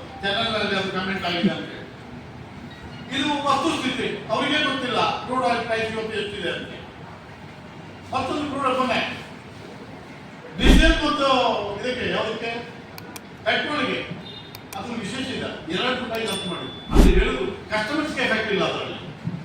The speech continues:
ಕಸ್ಟಮರ್ಸ್‌ಗೆ ಎಫೆಕ್ಟ್ ಇಲ್ಲ, ಎರಡು ರೂಪಾಯಿ ಜಾಸ್ತಿ ಮಾಡಿದ್ದೇವೆ, ಆದ್ರೆ ಕಸ್ಟಮರ್ಸ್‌ಗೆ ಇಲ್ಲ ಅಷ್ಟೇ. ನೂರ ಎರಡು ಇದ್ದದ್ದು ನೂರ ಎರಡೇ.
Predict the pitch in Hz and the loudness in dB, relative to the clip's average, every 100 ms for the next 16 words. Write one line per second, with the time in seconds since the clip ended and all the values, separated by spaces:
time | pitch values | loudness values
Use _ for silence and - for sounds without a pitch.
0 | - - - - 196 - - - - - | -12 -14 -14 -14 -14 -14 -16 -16 -16 -16
1 | - - - - - - - 214 247 311 | -16 -14 -16 -16 -16 -4 2 2 4 6
2 | 339 - 285 269 277 - 277 269 - 254 | 6 4 2 0 0 -2 2 4 4 2
3 | 254 262 277 254 254 254 277 277 277 262 | 0 2 2 6 4 4 0 2 4 4
4 | 254 - 277 262 240 302 311 302 294 277 | 4 2 0 0 -2 -2 -2 -2 -2 0
5 | 269 - - 254 254 - 185 247 254 262 | 4 4 2 0 0 -2 -4 0 0 0
6 | 262 277 277 277 262 - - | -2 -4 -4 0 0 0 -4